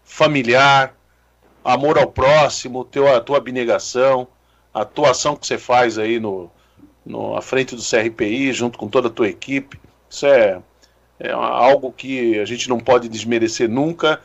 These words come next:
temos que reconhecer. Agora o Alif quer apresentar aqui, ô, Reginaldo, um, é um gráfico, né? Tem aqui um, um mapa, país em fase de vacinação. Então, é, o, em amarelo é Pfizer Biotech.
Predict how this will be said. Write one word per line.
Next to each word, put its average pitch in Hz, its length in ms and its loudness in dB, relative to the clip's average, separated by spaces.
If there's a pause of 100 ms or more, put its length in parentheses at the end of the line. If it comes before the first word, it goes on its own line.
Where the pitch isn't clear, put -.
(260)
temos 147 260 -6
que 147 100 -6
reconhecer. 131 680 -2 (400)
Agora 175 340 4
o 175 80 6
Alif 180 320 4
quer 170 140 2
apresentar 120 680 0
aqui, 165 340 0
ô, 123 360 2
Reginaldo, 123 540 -2
um, 123 260 -2 (1040)
é 123 180 -4
um 123 120 -2
gráfico, 135 580 2
né? 156 260 -2
Tem 127 160 -2
aqui - 180 -6
um, 104 280 -6 (220)
um 113 120 -8
mapa, 120 480 0 (540)
país 151 380 2
em 139 80 -2
fase 151 280 2
de 143 60 -8
vacinação. 131 800 -2 (500)
Então, 165 720 2
é, 147 220 6
o, 165 180 4
em 185 140 0
amarelo 196 520 4
é 208 80 4
Pfizer 190 440 2
Biotech. 165 760 -2